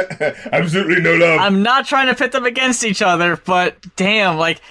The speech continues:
Speaker 2: after hearing Young Seagull, I can't. I can't in
Speaker 1: Dude.
Speaker 2: good faith believe and agree with you that this is worse.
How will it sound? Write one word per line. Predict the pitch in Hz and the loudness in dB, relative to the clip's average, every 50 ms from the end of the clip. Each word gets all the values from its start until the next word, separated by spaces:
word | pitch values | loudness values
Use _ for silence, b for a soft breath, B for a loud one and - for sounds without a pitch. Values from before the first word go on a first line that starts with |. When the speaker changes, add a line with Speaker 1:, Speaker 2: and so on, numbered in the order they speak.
| B B B - - | B B B -8 -4
Speaker 2:
after | 160 175 214 254 254 - 269 254 | -2 0 0 0 0 0 0 0
hearing | 240 202 247 233 240 240 247 240 226 214 | 0 0 2 2 2 2 2 2 2 2
Young | 226 226 233 233 233 226 | 2 2 2 2 2 2
Seagull, | 214 - - 220 214 208 185 185 156 156 156 | 0 0 -2 -2 0 0 0 2 2 2 2
I | 107 147 165 165 | 2 2 0 -2
can't. | 151 - - - - 185 180 160 131 - - _ _ B B B B B B | -4 -6 -8 -6 -2 -2 0 0 -2 -4 -6 _ _ B B B B B B
I | 151 160 | -4 -4
can't | - - - 196 196 202 - 131 127 | -4 -4 -4 -2 0 0 0 2 2
in | 123 - | 2 2
Speaker 1:
Dude. | 180 | 2
Speaker 2:
good | - 185 185 180 | 0 0 -2 -2
faith | - - 190 180 175 160 - - | -2 -2 -2 -2 -2 -2 -4 -4
believe | - 170 165 160 160 165 170 165 165 160 151 139 | -2 0 2 2 4 4 4 2 2 2 0 0
and | - 143 160 156 | -2 -2 -2 0
agree | 160 151 139 127 139 143 160 160 165 | -2 -2 -4 -4 -4 -2 -2 0 2
with | 160 156 151 127 | 2 0 0 -2
you | 151 147 143 147 | -2 -2 0 0
that | 135 139 131 - | 0 -2 -2 -2
this | 147 139 131 - 143 | -4 -4 -4 -4 -4
is | 131 117 120 | -6 -6 -4
worse. | 127 143 143 165 135 110 - - - - - - | -2 0 0 0 0 -2 -4 -8 -8 -8 -10 -12